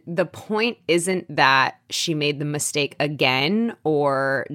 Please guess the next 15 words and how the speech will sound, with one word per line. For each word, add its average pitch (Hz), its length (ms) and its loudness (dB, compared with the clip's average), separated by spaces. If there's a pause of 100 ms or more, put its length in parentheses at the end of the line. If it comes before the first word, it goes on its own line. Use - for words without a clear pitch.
(160)
wasn't 147 500 -4
perfect - 440 -6
again. 143 600 -2 (540)
It 175 180 4
was 151 680 0
that 151 360 4
she 156 800 0 (540)
was 170 220 2
in 156 400 2
the 151 80 -2
first - 380 0
relationship 151 720 0
for 160 160 -2
multiple 156 480 -2
years 143 800 0